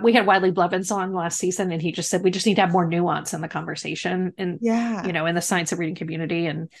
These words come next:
Speaker 1: so I appreciate that you're bringing that
Speaker 2: Yeah.
Speaker 1: to the table.
Speaker 2: Yeah.
Speaker 1: Um,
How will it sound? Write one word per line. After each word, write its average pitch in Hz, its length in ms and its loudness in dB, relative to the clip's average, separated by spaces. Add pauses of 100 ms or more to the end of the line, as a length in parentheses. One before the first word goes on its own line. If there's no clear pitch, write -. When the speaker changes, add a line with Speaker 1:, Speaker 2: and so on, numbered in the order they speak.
Speaker 1:
so - 120 2
I 180 40 6
appreciate 175 500 -2
that - 120 -8
you're 160 120 -6
bringing 170 320 -10
that - 200 -12 (540)
Speaker 2:
Yeah. 190 240 -8
Speaker 1:
to 180 100 -4
the 151 120 -8
table. - 480 -8 (340)
Speaker 2:
Yeah. 233 220 -2
Speaker 1:
Um, 180 400 2